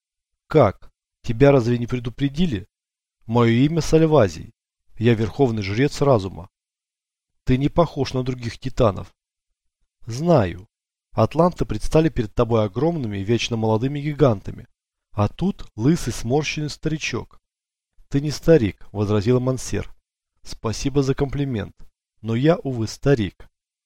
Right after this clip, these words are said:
Даже по нашим меркам. Мне сказали, что отвезут в дом разума, но я не заметил, что выходил из дворца». Чтобы попасть в дом разума, не нужно выходить из дворца. Он часть дворца.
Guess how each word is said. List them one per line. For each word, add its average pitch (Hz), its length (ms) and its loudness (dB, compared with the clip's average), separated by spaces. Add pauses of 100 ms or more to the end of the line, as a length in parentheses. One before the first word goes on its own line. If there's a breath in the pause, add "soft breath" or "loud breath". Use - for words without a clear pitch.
(220)
Даже 110 260 0
по 135 160 0
нашим 113 360 -2
меркам. 104 400 -6 (880)
Мне 131 260 0
сказали, 156 420 4
что 131 220 -2
отвезут 131 320 -4
в 123 100 -14
дом 143 220 0
разума, 95 480 0 (220)
но 113 180 0
я 120 40 0
не 117 100 0
заметил, 139 400 2
что - 180 -6
выходил 117 400 -2
из 120 40 -4
дворца». 117 540 -2 (1000)
Чтобы 160 300 -4
попасть 139 360 0
в 113 60 -6
дом 127 240 0
разума, 127 420 4
не 110 140 -4
нужно 143 320 -4
выходить 101 360 -2
из 101 100 -4
дворца. 101 600 -4 (400)
Он 120 160 -4
часть 127 340 2
дворца. 101 520 -6